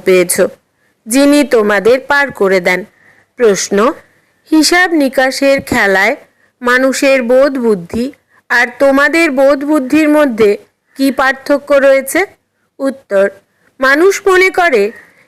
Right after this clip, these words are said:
এই যে দুঃখ সুখের খেলা চলছে, এই দুঃখ সুখ সব কিছু পরমাত্মাই দেন, আর বাচ্চারা তোমরা জানো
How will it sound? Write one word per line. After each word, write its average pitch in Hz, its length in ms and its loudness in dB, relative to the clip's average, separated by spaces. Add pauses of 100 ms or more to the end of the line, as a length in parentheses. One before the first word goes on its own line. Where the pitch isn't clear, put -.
(120)
এই 311 220 0
যে 320 160 0
দুঃখ 320 480 0
সুখের 320 460 -2
খেলা 285 380 0
চলছে, 277 560 0 (560)
এই 262 220 2
দুঃখ 330 540 0
সুখ 311 420 0
সব 294 340 0 (140)
কিছু 233 380 -4
পরমাত্মাই 208 880 -2
দেন, 214 340 -2 (520)
আর 294 220 2
বাচ্চারা 247 720 0
তোমরা 214 460 0
জানো 196 500 0